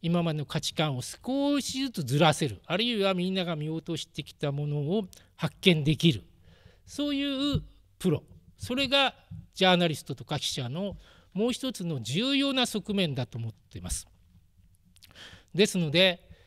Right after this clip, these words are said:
えー、もちろんこれは一人の記者、ジャーナリストには両方の側面を有していると言っ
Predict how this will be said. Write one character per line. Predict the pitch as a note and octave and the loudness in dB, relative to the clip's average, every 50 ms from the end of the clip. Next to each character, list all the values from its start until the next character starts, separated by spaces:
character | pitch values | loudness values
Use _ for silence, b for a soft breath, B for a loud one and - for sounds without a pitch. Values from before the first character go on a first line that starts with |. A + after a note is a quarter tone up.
| b b - | b b -6
え | D3 C#3 C3+ | -4 -2 -2
ー、 | C#3 | 0
も | D3+ F3+ | 0 0
ち | F#3 - | 0 2
ろ | C#4+ D#4 B3+ | 4 4 4
ん | F3 | 2
こ | - - E3+ | 2 0 0
れ | E3 D#3+ | 2 2
は | D3 E3 F#3+ A3 G#3+ - - - | 4 6 6 6 4 2 0 -10
一 | - - - A#3+ B3 | -16 -6 0 2 2
人 | A#3+ A3+ G#3 F3 | 4 4 4 2
の | D3+ B2+ | 0 -2
記 | - - | -4 -8
者、 | - - E3 C#3 | -4 -4 -4 0
ジ | B2 D#3 | 0 2
ャ | D3+ | 0
ー | D#3 | 2
ナ | D3+ D3 | 0 -2
リ | C3+ B2+ | -4 -6
ス | - - | -8 -12
ト | - - G#2+ F#2+ - _ _ _ _ _ - - - | -10 -10 -10 -10 -12 _ _ _ _ _ -20 -10 -8
に | D3 C#3 B2 - _ | -8 -8 -8 -8 _
は | C3 C#3+ D3+ C3+ A#2+ | -6 -4 -4 -4 -4
両 | B2+ F#3+ A#3+ C4+ C#4+ C#4 | -2 -2 0 0 0 -2
方 | - - D4+ D4+ D4 C4+ | -2 0 0 0 2 2
の | G3+ E3+ | 0 -2
側 | - - D#3 C#3+ - E3+ | -2 -2 -4 -4 -4 -2
面 | D3+ F3+ E3+ D3+ C#3 | 0 2 2 2 2
を | C3+ C3 | 0 0
有 | C3+ E3 F3+ D#3+ | 2 2 0 0
し | - | -2
て | - - C#3 | -4 -6 -6
い | |
る | B2 A#2+ | -6 -6
と | - | -8
言 | A#2 | -10
っ | A2 | -12